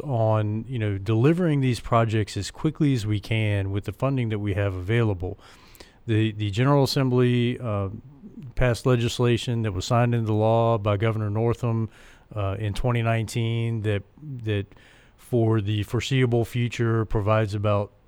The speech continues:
two billion dollars worth of, of improvements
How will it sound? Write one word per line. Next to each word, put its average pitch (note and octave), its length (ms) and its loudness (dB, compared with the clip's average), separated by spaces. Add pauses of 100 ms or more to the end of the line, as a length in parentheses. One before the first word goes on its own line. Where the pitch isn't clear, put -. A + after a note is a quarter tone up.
(100)
two A#2+ 300 0
billion A2+ 440 2
dollars A2 640 0 (400)
worth G#2+ 380 0
of, G2+ 480 -2
of G2+ 520 -8 (300)
improvements A#2+ 1000 0